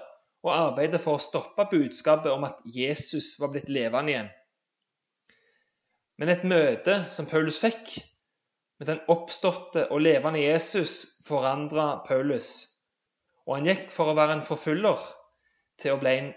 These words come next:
etterfølger. Og Paulus, han bekrefter i et avsnitt i dette brevet til korinterne at uten oppstandelsen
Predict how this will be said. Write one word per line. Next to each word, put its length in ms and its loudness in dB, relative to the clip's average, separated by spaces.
etterfølger. 560 -2
Og 160 2
Paulus, 400 6
han 200 0
bekrefter 680 2
i 240 2
et 160 -2
avsnitt 760 2
i 160 2
dette 240 -6
brevet 320 0
til 80 0
korinterne 560 -2
at 480 -6
uten 400 0
oppstandelsen 840 -4